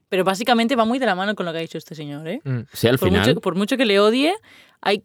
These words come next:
Speaker 1: hay cosas en las que disiento, pero otras en las que tiene bastante razón.
Speaker 3: A ver, no es mal inspector, resuelve casos. <laughs> ¿Que, que es mala persona? Puede. ¿Que no es mal, no es malo haciendo su trabajo?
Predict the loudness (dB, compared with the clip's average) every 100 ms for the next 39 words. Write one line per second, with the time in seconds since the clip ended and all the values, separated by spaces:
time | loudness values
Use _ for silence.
0 | -2 0 2 0 0 0 -2 0 -2 0
1 | -2 0 2 4 2 2 -2 0 0 2
2 | 0 0 0 0 -2 -4 -4 -4 -4 -6
3 | -6 -14 _ _ -4 2 2 2 -2 2
4 | 4 4 2 -4 2 2 2 -8 -2 0
5 | 2 2 0 0 -8 -10 _ _ _ -10
6 | -8 -8 2 2 4 -2 0 4 4 4
7 | -2 -10 -6 -6 -6 _ 2 2 2 4
8 | 6 6 4 4 2 4 4 2 _ 4
9 | 4 2 _ _ _ _ _ -18 -6 4
10 | 6 8 6 6 6 6 6 4 6 6
11 | 6 6 4 6 6 4 4 4 4 4
12 | 0